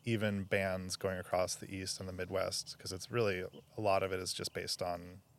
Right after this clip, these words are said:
your latitude. When you come to the West Coast, those nice even bands of what zone are you in horticulturally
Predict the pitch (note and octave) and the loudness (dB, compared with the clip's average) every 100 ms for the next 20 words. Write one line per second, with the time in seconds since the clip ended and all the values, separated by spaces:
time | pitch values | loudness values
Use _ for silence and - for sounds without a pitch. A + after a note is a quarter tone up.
0 | - - G#2+ F#2 F2+ F2+ F2 E2+ - - | -20 -6 -2 0 -2 -2 -8 -10 -12 -14
1 | - A2+ G#2+ F#2+ - A#2 A2 G2 G#2+ A#2+ | 0 2 4 2 2 2 4 6 8 8
2 | - G#2 F#2+ - - - - - A2+ G2+ | 6 4 4 2 -6 -10 -18 -2 0 2
3 | G#2 G2+ - G#2 G2+ F#2+ G2 F#2+ G2 F#2+ | 2 2 0 0 0 2 4 4 2 0
4 | G2+ - - G#2 - - G#2 G#2 G#2 G2+ | -2 -2 0 2 2 0 2 4 4 4
5 | G2+ G2 G2 G2+ G2+ G#2 - A2+ A2+ | 2 2 0 0 0 -2 2 2 2